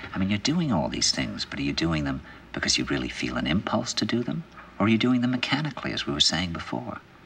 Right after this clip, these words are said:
'Cause I really do believe that if you're just living mechanically, then you have to change your life. You know, when you're young, you, you go out on dates all the time, you go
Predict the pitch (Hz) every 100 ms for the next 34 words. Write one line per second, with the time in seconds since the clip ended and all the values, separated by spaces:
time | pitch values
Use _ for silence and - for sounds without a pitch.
0 | - - - - - 71 101 127 80 71
1 | 69 80 73 - - - - 87 - 127
2 | 123 107 - - 58 57 - - - -
3 | - 58 57 - - 60 - - - -
4 | - - - - - - - - - -
5 | - - - - 196 151 - - - 82
6 | 80 82 92 90 78 - - - - -
7 | - - 60 - 64 67 - 69 65 65
8 | - 69 62 62 60 -